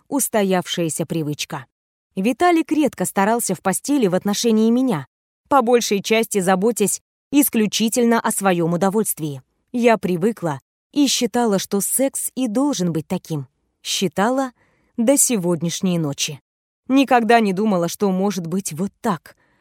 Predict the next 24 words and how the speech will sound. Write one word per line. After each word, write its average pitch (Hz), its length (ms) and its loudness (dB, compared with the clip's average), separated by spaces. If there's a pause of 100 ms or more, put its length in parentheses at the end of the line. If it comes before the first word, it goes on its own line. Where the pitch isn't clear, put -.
(240)
Остро, 226 560 0 (320)
пряно, 226 540 2 (340)
до 240 180 4
чёрных 240 500 2
мушек 233 340 0
в 151 100 -10
глазах. 185 500 -2 (380)
Осман 214 520 2
играет 190 400 0
на 175 100 0
мне, 190 320 0 (300)
как 277 200 -4
на 240 100 4
музыкальном 196 640 2
струнном 196 520 0
инструменте. 202 720 0 (420)
Кажется, 247 440 0
прикасаясь 233 720 2
именно 196 440 0
так, - 380 -6 (260)
как - 220 -4
требует 226 500 2
моё 220 280 2
тело, 180 380 0